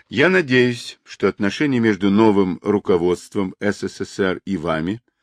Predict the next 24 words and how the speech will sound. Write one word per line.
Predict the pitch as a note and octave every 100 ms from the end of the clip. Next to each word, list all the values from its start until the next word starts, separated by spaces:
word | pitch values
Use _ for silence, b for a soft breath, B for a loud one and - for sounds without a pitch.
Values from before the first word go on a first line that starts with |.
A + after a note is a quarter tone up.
| _ _
как | F2+ -
старым | - G2+ F#2 D#2
солдатам, | - D#2 C#2 C#2+ G2+ B2+ D3 D3 b b b b
будут | G2+ E3 F3 -
улучшаться. | B2+ C#3 A#2 - C2+ - - - _ _ _ _ _
А | A2
я | F#3
постараюсь | A3+ B2+ - G2+ F#2 E2+ -
оказать | F2+ G2 G#2 G2+
свое | - G2+ F#2
влияние | E2 F2 F#2+ D#3 F3 E3
в |
Соединенных | - F#2+ E2 F2+ F2 D#2 D2+
Штатах | - - F2 - D3+ _ _ _ _ _ _
с | -
тем, | D3 G#3+
чтобы | A3 G#3+ F#3+ G3 F#3
к | -
советскому | - B2 D3+ E3+ - B2+ A2
руководству | G2+ F#2 F#2 D#2 G#2+ B2 - E3 F#3+ - b b b
относились | A2+ G#2+ A2+ G2 C#3 F#3 F#3
с | A2+
должным | G2 A2+ A#2 C3 C3+
уважением. | B2+ A#2+ - C#2 C2+ B1